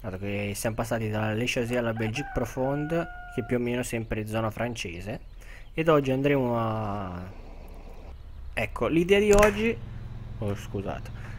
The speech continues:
era quella di andare a prendere le balle di, di paglia e venderle nella compost station, però ho notato che le balle di paglia non le possiamo ve-, non possiamo scaricarle,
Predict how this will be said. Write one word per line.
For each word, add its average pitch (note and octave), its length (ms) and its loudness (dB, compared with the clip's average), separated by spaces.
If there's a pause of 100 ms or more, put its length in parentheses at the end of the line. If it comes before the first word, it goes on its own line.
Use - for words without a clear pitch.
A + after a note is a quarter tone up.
era D#3 200 8
quella E3+ 280 6
di D#3+ 100 4
andare D#3 720 6
a C#3+ 100 0
prendere C3 520 2
le B2 140 4
balle A#2+ 380 2
di, A2 640 0 (160)
di B2+ 200 0
paglia G#2+ 500 4 (140)
e C#3 100 6
venderle A#2+ 320 4
nella A2+ 220 4
compost B2+ 460 -2
station, B2+ 440 0
però C#3 320 4 (640)
ho C3 100 4
notato A#2+ 440 4
che A#2 140 0
le A#2 140 4
balle G#2 580 2 (140)
di B2 160 -2
paglia F#2+ 380 0
non G2+ 180 -2
le G2+ 340 0
possiamo B2 380 -2
ve-, G#2 240 0
non C3 200 -2
possiamo C3 760 2
scaricarle, F2+ 800 0